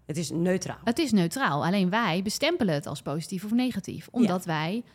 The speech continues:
Speaker 2: allerlei overtuigingen hebben over geld.
Speaker 1: Ja.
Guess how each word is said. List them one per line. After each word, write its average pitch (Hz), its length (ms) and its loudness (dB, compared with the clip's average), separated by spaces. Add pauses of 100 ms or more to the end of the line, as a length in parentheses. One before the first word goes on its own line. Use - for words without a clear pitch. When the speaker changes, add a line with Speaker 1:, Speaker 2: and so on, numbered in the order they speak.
(560)
Speaker 2:
allerlei 196 460 0
overtuigingen 190 540 -4
hebben - 180 -8
over - 200 -14
geld. - 380 -20 (120)
Speaker 1:
Ja. 160 160 -6